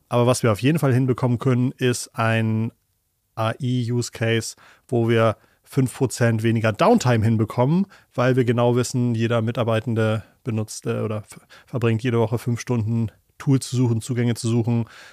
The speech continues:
Informationen zusammenzusuchen und sozusagen von der Seite her erstmal zu sagen, da können wir auf jeden Fall ganz easy helfen. Und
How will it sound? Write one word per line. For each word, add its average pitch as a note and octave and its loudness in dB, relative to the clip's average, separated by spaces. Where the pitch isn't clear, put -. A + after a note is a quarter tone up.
Informationen A2+ -2
zusammenzusuchen A2+ -2
und A#2+ -2
sozusagen A2 -2
von A#2 -2
der B2 4
Seite A#2 2
her A2+ 2
erstmal A2+ -2
zu - -10
sagen, A2 2
da A#2+ 0
können A#2+ -2
wir A#2+ 0
auf A#2 -6
jeden A#2+ 0
Fall A2 -2
ganz C3 -2
easy C3 -2
helfen. C#3 0
Und A2+ -2